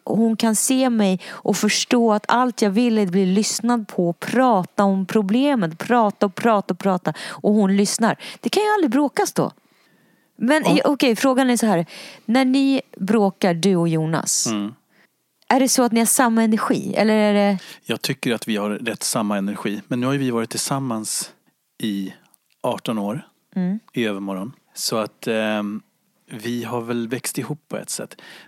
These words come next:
Speaker 2: Jag menar inte att jag är mer butch och manlig än vad han är. Fast han är nog mer i en kvinnlig energi.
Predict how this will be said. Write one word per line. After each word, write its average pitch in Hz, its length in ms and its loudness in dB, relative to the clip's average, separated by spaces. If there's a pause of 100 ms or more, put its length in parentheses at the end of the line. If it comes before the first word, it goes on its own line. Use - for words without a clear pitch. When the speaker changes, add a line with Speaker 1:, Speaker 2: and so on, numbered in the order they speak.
(160)
Speaker 2:
Jag 123 180 -4
menar 131 200 -4
inte 123 180 -4
att - 80 -8
jag 107 100 -2
är 104 40 -2
mer 101 160 -4
butch 98 440 -6 (400)
och 113 100 -8
manlig 113 340 -4
än 117 60 -4
vad 98 100 -6
han 98 160 -8
är. 104 220 -12
Fast - 260 -6
han 143 420 -6
är 113 160 -8
nog 113 320 -6
mer 123 340 -6
i 120 140 -10
en 107 100 -8
kvinnlig 104 360 -10
energi. 110 400 -10